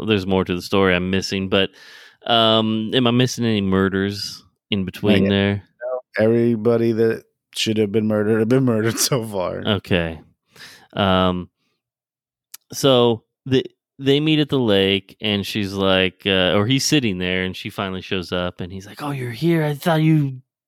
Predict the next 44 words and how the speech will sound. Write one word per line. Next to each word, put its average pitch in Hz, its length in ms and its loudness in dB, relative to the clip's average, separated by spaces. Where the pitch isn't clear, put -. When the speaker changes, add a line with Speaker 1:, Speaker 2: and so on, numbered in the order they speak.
Speaker 1:
I 135 100 -2
thought 143 200 2
you 147 100 2
ditched 151 460 0
me." 147 280 0
And 101 100 -8
she's 98 180 0
like, 95 120 2
"Let's 104 240 2
go 110 140 2
swimming." 82 680 -4
And - 100 -6
he's 90 160 -2
like, 90 180 0
"What? 117 800 -8
We 139 100 4
don't 143 140 2
have 127 140 0
shorts." 165 640 -2
She's 95 260 -10
like, 87 220 -10
"Take - 260 -14
off 90 260 -12
your - 120 -14
clothes." - 880 -20
He's 104 160 -10
like, 113 100 2
Speaker 2:
Which 104 140 2
White 139 200 4
Speaker 1:
"All 139 160 4
Speaker 2:
Knight 113 120 4
Speaker 1:
right." 165 640 2
Speaker 2:
joked 123 340 2
about, 101 420 0
right. 98 360 0
He's 92 80 0
Speaker 1:
Oh, 98 360 2
fuck 123 280 -4
yeah. 87 320 -6
Speaker 2:
Hitler 117 240 0
Youth 110 220 4
is 92 160 2
on 107 320 2
it. 82 240 -2